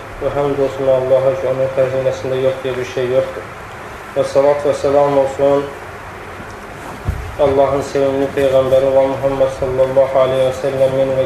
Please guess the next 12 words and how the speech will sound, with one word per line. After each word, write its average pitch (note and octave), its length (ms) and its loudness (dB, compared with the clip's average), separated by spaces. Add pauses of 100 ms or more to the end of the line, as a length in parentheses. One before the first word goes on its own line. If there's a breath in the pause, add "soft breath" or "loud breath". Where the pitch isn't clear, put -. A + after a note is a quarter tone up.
qiyamətə C3 500 2
qədər C3 320 2
onun C3 240 -2
yolunu B2+ 320 -2
gedənlərin B2+ 580 0
üzərinə. A#2 400 2 (2500)
Müsəlman C#3+ 420 2
qardaşlar, C3+ 560 4 (2500)
dünən C#3+ 320 2
orucla C3 380 0
əlaqəli B2 440 2 (120)
bəzi B2+ 180 2